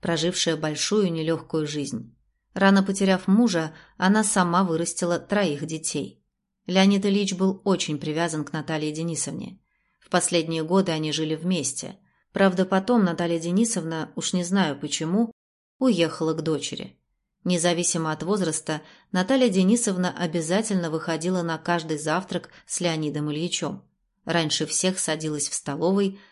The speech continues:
просматривала газеты и всегда находила в них что-то интересное, сообщая Леониду Ильичу. «Леня, такая-то газета, ты обязательно прочти». Леонид Ильич торопился на работу,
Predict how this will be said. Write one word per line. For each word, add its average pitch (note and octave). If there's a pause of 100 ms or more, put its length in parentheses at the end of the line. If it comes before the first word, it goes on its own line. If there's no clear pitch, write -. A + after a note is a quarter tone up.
(120)
просматривала F3+
газеты D#3 (280)
и G3
всегда F3+
находила F3+
в D#3+
них D#3
что-то E3
интересное, D#3+ (120)
сообщая E3
Леониду D#3
Ильичу. D#3 (560)
«Леня, E3+ (280)
такая-то E3
газета, D#3+
ты D3+
обязательно D#3
прочти». G#3 (580)
Леонид C4
Ильич B3
торопился G3+
на F#3+
работу, E3+